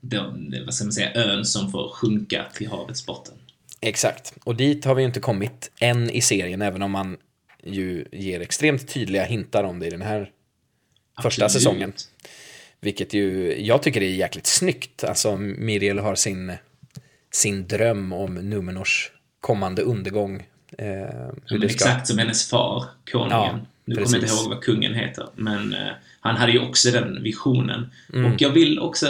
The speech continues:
Speaker 1: det här kan vara fel, men jag har för mig att det är Faramir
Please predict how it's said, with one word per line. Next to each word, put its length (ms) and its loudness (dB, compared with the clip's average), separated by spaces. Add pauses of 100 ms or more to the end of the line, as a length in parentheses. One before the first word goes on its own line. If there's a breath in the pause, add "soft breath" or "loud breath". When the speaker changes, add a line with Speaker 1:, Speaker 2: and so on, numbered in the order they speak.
(140)
Speaker 1:
det 60 4
här 280 4
kan 300 0
vara 480 0
fel, 400 2
men 160 0
jag 60 4
har 80 0
för 260 2
mig 120 2
att 60 -4
det 100 2
är 120 0
Faramir 640 -2